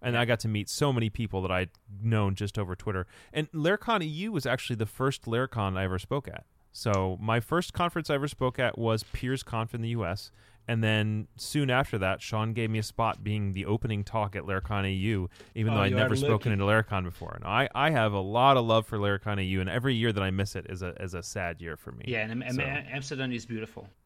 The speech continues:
Speaker 2: Anyway,
Speaker 1: Oh my
Speaker 2: Laracon,
Speaker 1: gosh,
Speaker 2: La-,
Speaker 1: Amsterdam's
Speaker 2: yeah,
Speaker 1: amazing.
Speaker 2: Laracon E U is moving next year.
Speaker 1: It is it.
Speaker 2: Yeah.
Speaker 1: D-,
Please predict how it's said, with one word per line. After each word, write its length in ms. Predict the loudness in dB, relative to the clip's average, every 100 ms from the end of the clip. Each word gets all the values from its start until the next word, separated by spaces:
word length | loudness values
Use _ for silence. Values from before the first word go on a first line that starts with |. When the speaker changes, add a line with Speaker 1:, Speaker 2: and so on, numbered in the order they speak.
| _ -4
Speaker 2:
Anyway, 260 | 0 4 8
Speaker 1:
Oh 80 | 8
my 140 | 8
Speaker 2:
Laracon, 220 | 4 2
Speaker 1:
gosh, 200 | 4 6
Speaker 2:
La-, 60 | 6
Speaker 1:
Amsterdam's 400 | 2 -2 -4 -4
Speaker 2:
yeah, 60 | -4
Speaker 1:
amazing. 540 | -4 -2 -2 -2 -8 -4
Speaker 2:
Laracon 400 | 0 0 -2 -6
E 40 |
U 100 | -6
is 160 | -6 -6
moving 340 | -6 -8 -16 _ _ _ _ _ _ _ -16 -8
next 280 | -6 -6
year. 160 | -6 -4
Speaker 1:
It 140 | 2
is 160 | 4 4
it. 160 | 2 -2 -12 -20 -12
Speaker 2:
Yeah. 160 | -10 -10
Speaker 1:
D-, 80 | -12